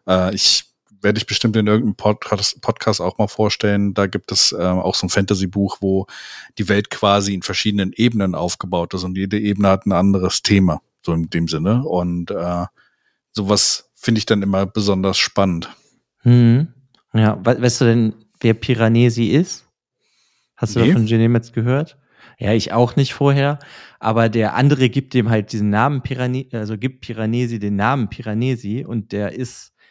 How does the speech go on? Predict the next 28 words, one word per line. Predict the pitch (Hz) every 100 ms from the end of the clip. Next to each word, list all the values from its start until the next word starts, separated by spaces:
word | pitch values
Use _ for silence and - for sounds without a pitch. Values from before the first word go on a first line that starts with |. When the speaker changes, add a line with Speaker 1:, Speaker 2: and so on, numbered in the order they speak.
| _ _ -
Speaker 2:
der | 95
kommt | 123 120
von | - 113
Giovanni | 107 113 95 104 135 151 139
Battista | 113 104 - 131 - 127
Piranesi. | 120 120 104 101 107 120 120 123
Das | 104 98
war | 104
ein | 104
Architekt | 85 107 113 - 123 -
aus | 101
dem | - 113
achtzehnten | 110 117 - - 117
Jahrhundert. | 104 123 147 151 151 _ - - - - -
Der | 104
war | 123
für | 123 123
seine | 113 107
fantastischen | 117 107 123 117 120 - 110
Zeichnungen | - 113 104 104 92
berühmt. | 98 95 98 120 - _ _ _ _ _ _ _ _ - - -
Speaker 1:
Ah, | 87 95 90
hat | 92
der, | 92
also | 95 95
der | 92
hat | 98 - -
quasi | - 95 92 95 92